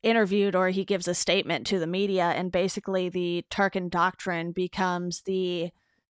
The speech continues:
new normal for the military, essentially. And I think it's just one of those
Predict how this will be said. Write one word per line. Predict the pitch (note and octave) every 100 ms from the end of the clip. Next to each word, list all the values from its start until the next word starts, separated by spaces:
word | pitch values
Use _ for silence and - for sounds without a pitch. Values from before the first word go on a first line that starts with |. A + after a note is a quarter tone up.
| _
new | G3+ G3 A3 G#3
normal | F#3+ F3+ F#3 F#3 F3+ D3 A#2+ D#3
for | - G3 F3+ F3
the |
military, | E3+ F3 F3 F3 E3 C#3 G#2+ G#2+ -
essentially. | D3+ - C3 - D3+ D3 B2+
And | E3+ E3+ F3 E3+ E3 - _ - - - -
I | G3+
think | G3+ G#3+ F#3+
it's | F#3+ -
just | G#3 F#3+ -
one | F#3+ F#3
of | F3+
those | E3+ E3+ -